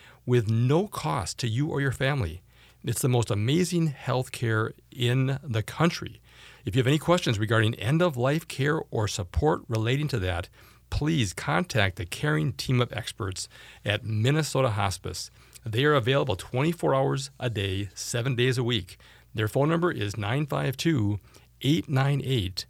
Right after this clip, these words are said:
one zero two two. Once again, nine five two, eight nine eight, one zero two two, or visit them online at minnesota hospice dot com. And if you call them anytime, you will get a registered nurse answering the phone,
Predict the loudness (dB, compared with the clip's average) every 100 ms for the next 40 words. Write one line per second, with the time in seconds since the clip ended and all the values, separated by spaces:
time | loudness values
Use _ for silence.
0 | _ -10 -4 -2 0 -2 -2 0 0 0
1 | -2 -4 -4 -2 0 0 0 -4 -10 -20
2 | _ -2 0 0 -2 0 0 0 0 0
3 | 0 -2 0 0 0 -4 -16 _ _ 0
4 | 0 0 0 2 0 -2 -2 -4 -12 _
5 | _ _ -8 -2 0 2 2 2 2 2
6 | 0 -2 -4 0 -2 -2 -8 -16 -20 -6
7 | -2 2 2 2 2 2 2 2 0 0
8 | -2 -2 -2 -2 -2 -2 0 -2 -2 -6
9 | -4 -4 -4 -4 -2 -2 -4 -8 -20 -20
10 | _ -6 -4 -2 2 2 2 -2 -6 -4
11 | -2 -2 0 0 0 -2 -4 -2 0 0
12 | -2 -2 -4 -4 -4 -4 -2 -2 -2 -4
13 | -4 0 0 0 -4 -6 -4 -2 0 -2
14 | 0 -2 -2 -6